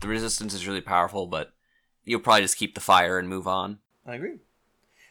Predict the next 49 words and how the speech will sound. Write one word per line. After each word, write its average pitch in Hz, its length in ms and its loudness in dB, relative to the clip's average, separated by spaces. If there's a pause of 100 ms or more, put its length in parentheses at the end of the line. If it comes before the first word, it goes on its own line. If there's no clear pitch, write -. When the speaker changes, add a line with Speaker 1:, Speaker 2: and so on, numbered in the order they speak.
Speaker 2:
There's 127 180 -4
Soul 185 360 2
Seer. 104 600 -8
Rare 123 220 0
tieflings 139 460 -10
have 123 100 -6
a 104 40 -8
peculiar 170 480 -6
sight 156 300 -4
that 135 80 0
allows 127 240 -2
them 131 80 -10
to 127 100 -12
see - 80 -6
the 123 80 -8
state 135 300 -4
of 110 100 -10
a - 40 -14
creature's - 360 -14
soul. 113 380 -4
They - 80 -14
can 120 160 -14
use 120 100 -14
a 123 40 -14 (240)
Death 127 260 -2
Watch 117 480 -8 (300)
at 107 180 -6
will 151 200 -4
as 135 80 -10
a - 20 -14
spell-like 131 280 -4
ability. 117 360 -4
This 113 180 -8
replaces 104 680 -10 (260)
their - 120 -12
other 110 160 -8
spell-like - 320 -14
ability - 460 -14
and 101 140 -16
Fiendish 107 420 -12
Sorcery 110 300 -6
racial 117 260 -2
trait, - 260 -10
so 98 60 -14
it's - 80 -16
replacing 127 420 -4
two 160 220 -4
of 110 80 -2
them. - 160 -20